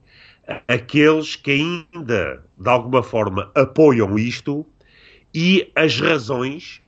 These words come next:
ou neste caso as desculpas, que eles usam para ainda apoiar este estado de coisas. Porque eu acho que é importante nós percebermos o que é que, o que é que ainda vai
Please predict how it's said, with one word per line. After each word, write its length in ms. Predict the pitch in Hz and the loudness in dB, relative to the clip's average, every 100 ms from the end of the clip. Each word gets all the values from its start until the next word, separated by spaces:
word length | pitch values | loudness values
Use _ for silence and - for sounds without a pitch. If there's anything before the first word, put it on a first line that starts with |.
| _ - | _ -6
ou 140 | 113 | -4
neste 260 | 113 107 - | -4 -6 -4
caso 300 | 98 98 123 | -4 -2 -6
as 100 | 110 | -8
desculpas, 880 | - - 127 131 123 147 156 - - _ _ _ - | -12 -8 -4 -4 2 0 0 -8 -20 _ _ _ -4
que 100 | 156 | 2
eles 240 | 160 127 113 | 2 2 -2
usam 400 | 151 139 170 170 | -2 0 0 -2
para 360 | - 156 151 | 0 2 4
ainda 440 | 156 170 160 175 - | 2 0 0 0 2
apoiar 680 | 160 156 156 151 156 156 160 | 0 0 0 2 4 2 0
este 220 | 139 - | -4 -12
estado 300 | - 160 156 | -2 -2 -2
de 40 | |
coisas. 460 | - 170 131 131 - _ _ | -4 -2 -2 -8 -12 _ _
Porque 220 | - 127 151 | -14 0 4
eu 80 | |
acho 160 | 160 - | 4 2
que 60 | 156 | -4
é 20 | |
importante 440 | 139 135 120 143 151 | -4 -6 -4 -2 -2
nós 180 | 151 | -6
percebermos 500 | - - 131 151 156 | -8 -16 -2 0 0
o 60 | 147 | -6
que 140 | - | -2
é 60 | 160 | -2
que, 120 | - _ _ - | -2 _ _ -8
o 100 | 127 | -6
que 140 | 120 175 | 0 0
é 60 | |
que 140 | 170 165 | 2 0
ainda 260 | 151 127 | 2 0
vai 420 | 107 107 104 117 | 0 0 0 -2